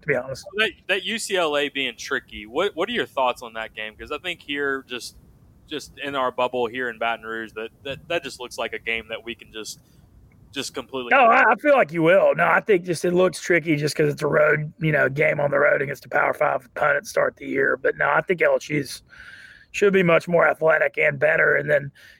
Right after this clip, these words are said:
Speaker 1: you know, especially being the first game of the year, they should be prepared and healthy. So, I mean, I'm gonna like L S U in it. And,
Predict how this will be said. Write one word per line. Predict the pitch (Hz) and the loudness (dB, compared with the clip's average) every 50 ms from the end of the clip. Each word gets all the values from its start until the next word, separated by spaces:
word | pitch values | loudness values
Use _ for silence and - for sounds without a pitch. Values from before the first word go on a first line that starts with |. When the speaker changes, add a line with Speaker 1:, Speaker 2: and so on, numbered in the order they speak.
| _ - | _ 0
Speaker 1:
you | 156 156 | 2 2
know, | 151 143 135 135 - | 2 2 0 -2 -6
especially | 165 - - 196 190 165 180 175 | -6 -2 2 2 2 2 2 0
being | 165 165 160 151 | 2 2 0 0
the | 143 | 0
first | - 160 160 151 - - | 0 2 2 2 0 -2
game | 165 147 135 | -2 -4 -4
of | 131 131 | -4 -8
the | 135 | -8
year, | 143 147 143 139 | -2 0 0 2
they | 135 127 | 2 0
should | - - - 143 | 0 -2 -2 -2
be | 135 131 131 131 - - _ _ | -2 -2 -2 -2 -6 -10 _ _
prepared | - - - 147 147 139 135 131 135 | -20 -8 0 2 2 2 2 0 -2
and | 139 | -2
healthy. | 143 143 135 131 - - 131 - | -2 0 0 0 0 -2 -2 -2
So, | - - 131 131 131 139 | -2 0 2 2 4 4
I | 143 147 151 151 | 2 2 2 2
mean, | 156 160 | 4 4
I'm | 156 175 190 175 | 4 4 4 4
gonna | 170 156 151 | 4 4 4
like | 160 151 147 135 156 | 4 4 2 4 2
L | 143 135 127 | 2 2 2
S | - - - | 0 0 2
U | 160 160 156 147 | 2 4 4 4
in | 139 | 4
it. | 139 139 - - | 2 0 0 -2
And, | 147 135 127 | -4 -6 -6